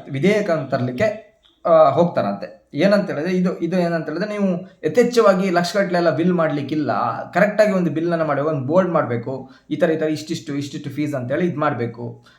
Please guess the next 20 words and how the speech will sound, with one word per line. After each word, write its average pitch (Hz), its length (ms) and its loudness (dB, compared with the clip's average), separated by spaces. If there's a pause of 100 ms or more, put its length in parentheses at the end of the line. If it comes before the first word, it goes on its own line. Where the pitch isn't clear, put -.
(140)
ನಿಮ್ಗೆ 185 200 2
ಇಷ್ಟ - 200 2
ಬಂದಂಗೆ 190 340 4
ನೀವು 170 140 2
ಬಿಲ್ 160 180 -2
ಮಾಡ್ಬಾರ್ದು, 131 480 2
ಬಡವರ 160 300 4
ರಕ್ತ 160 200 -2
ಹೀರ್ಬಾರ್ದು 151 420 0
ಅಂತೇಳಿ 151 200 -6
ಇದನ್ನ 156 220 -4
ವಿಧೇಯಕವನ್ನು 143 640 -2
ತರಲಿಕ್ಕೆ 123 540 -6
ಮುಂದಾಗ್ತಾರಂತೆ. 139 880 -4 (600)
ಆಗ 180 200 4 (180)
ಸ್ವತಃ 151 400 2
ಕಾಂಗ್ರೆಸ್ನ, 156 640 0 (680)
ಸ್ವತಃ 131 480 -2
ಸರ್ಕಾರದಲ್ಲಿರುವ 160 640 -2
ಕಾಂಗ್ರೆಸ್ನವರೇ 160 1040 -2